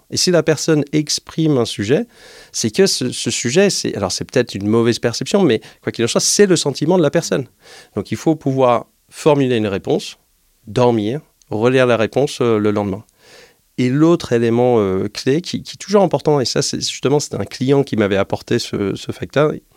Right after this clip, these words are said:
c'est, c'est, alors, il avait appelé ça le, le, le test du journal. C'est-à-dire que, est-ce qu'on s'est assuré que ce qu'on avait écrit ou ce qu'on voulait dire, si c'était publié sur la première page du journal le lendemain,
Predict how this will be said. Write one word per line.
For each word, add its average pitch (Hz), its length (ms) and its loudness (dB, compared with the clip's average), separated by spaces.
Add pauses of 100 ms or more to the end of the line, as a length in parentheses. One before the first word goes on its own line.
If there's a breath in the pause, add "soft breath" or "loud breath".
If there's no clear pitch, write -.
(220 soft breath)
c'est, - 300 -4
c'est, 98 400 -2
alors, - 160 -6
il 104 340 -8
avait 107 140 0
appelé 113 240 0
ça 135 160 2
le, 110 160 0
le, - 160 -4
le 98 160 -6
test - 360 0
du 107 220 -2
journal. 107 460 -4 (340 soft breath)
C'est-à-dire 117 340 -4
que, - 280 -2 (480)
est-ce 131 240 0
qu'on 123 120 0
s'est 127 200 0
assuré 120 520 2
que - 320 -8
ce - 140 -10
qu'on 110 220 0
avait 123 220 2
écrit 127 340 -2
ou 110 80 -2
ce - 80 -12
qu'on 98 100 -4
voulait 135 280 2
dire, 104 320 -4 (800 soft breath)
si - 220 -4
c'était - 200 -2
publié 160 460 0
sur - 140 -8
la 101 60 -6
première 170 420 2
page 131 200 0
du 120 140 -2
journal 117 360 0
le 117 80 0
lendemain, 98 360 -2